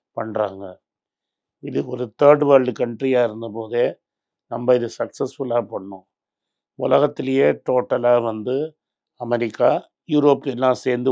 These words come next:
ஒரே இடத்துல, யூரோப்ல, பிரெஞ்சு கயானாங்கிற இடத்துல யூரோப்பும், சைனா, ஜப்பான், இந்தியா and ரஷ்யா, இந்த நாலு, அஞ்சு, ஆறு கண்ட்ரி தான் இதை பண்ண. யூரோப்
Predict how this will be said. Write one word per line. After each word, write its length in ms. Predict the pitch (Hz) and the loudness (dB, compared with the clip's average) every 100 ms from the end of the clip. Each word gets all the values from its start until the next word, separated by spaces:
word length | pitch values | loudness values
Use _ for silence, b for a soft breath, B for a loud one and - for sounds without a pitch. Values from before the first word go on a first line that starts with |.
| 113 | 0
ஒரே 180 | 113 123 123 | 2 4 4
இடத்துல, 320 | 110 92 117 110 101 98 | 2 -4 -6 -4 -4 -4
யூரோப்ல, 460 | 113 110 110 110 107 87 _ _ _ _ _ _ - | -4 -2 -4 -4 -4 -4 _ _ _ _ _ _ -4
பிரெஞ்சு 280 | 139 143 127 | -4 -2 0
கயானாங்கிற 600 | 127 120 120 120 120 117 113 | 4 4 2 0 -2 -2 0
இடத்துல 260 | 113 98 123 117 107 | -2 -2 -2 -2 -4
யூரோப்பும், 600 | 110 117 110 - 131 151 190 _ _ _ _ _ _ | -4 -2 -4 -6 -6 -6 -10 _ _ _ _ _ _
சைனா, 320 | 117 123 123 135 123 | -4 -2 2 2 2
ஜப்பான், 420 | 113 - 123 120 113 | -4 -2 -2 0 -4
இந்தியா 300 | 104 107 107 101 - _ _ _ _ _ 131 | -6 -4 -4 -6 -18 _ _ _ _ _ -2
and 160 | 131 139 110 | -2 -2 -4
ரஷ்யா, 340 | 90 - 104 104 _ - 139 | -6 -6 -6 -6 _ -12 -4
இந்த 140 | 127 113 120 | -2 -2 0
நாலு, 260 | 123 127 120 | 0 0 0
அஞ்சு, 180 | 117 120 | 0 0
ஆறு 140 | 117 113 117 | 0 -2 -8
கண்ட்ரி 300 | 117 131 120 120 | -12 -10 -8 -4
தான் 160 | 139 160 _ _ _ _ - | -4 -6 _ _ _ _ -8
இதை 120 | 117 113 | -4 -2
பண்ண. 160 | 117 107 110 | -4 -8 -2
யூரோப் 320 | 127 127 127 | 2 2 0